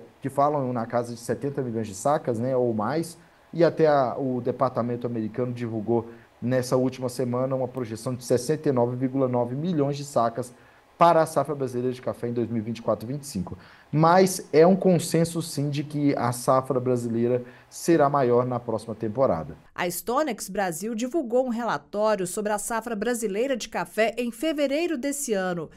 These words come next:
Speaker 2: mas os números devem ser revisados em breve.
Speaker 1: Naquele momento, nós projetamos a produção brasileira de café, é, com um aumento de quatro vírgula dois por cento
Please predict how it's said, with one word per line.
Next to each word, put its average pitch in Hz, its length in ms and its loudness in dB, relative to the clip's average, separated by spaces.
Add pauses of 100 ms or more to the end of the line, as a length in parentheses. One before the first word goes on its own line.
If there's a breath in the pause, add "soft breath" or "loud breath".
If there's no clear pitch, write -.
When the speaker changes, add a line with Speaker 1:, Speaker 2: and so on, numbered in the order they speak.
(220 soft breath)
Speaker 2:
mas 247 460 -2
os 269 160 -4
números 247 460 -2
devem 294 480 2
ser 185 220 -6
revisados 233 840 -2
em 320 180 -2
breve. 151 480 -4 (220)
Speaker 1:
Naquele 131 460 -2
momento, 127 480 -2
nós 120 180 -2
projetamos 120 840 0 (360 loud breath)
a 170 160 6
produção 151 400 2
brasileira 110 540 0
de 98 100 -10
café, 104 460 -2 (140)
é, 107 360 2
com 135 200 -6
um 135 80 4
aumento 123 400 2
de 113 100 -10
quatro 156 480 2
vírgula 117 340 0
dois 95 280 -4
por 131 160 -12
cento 127 420 0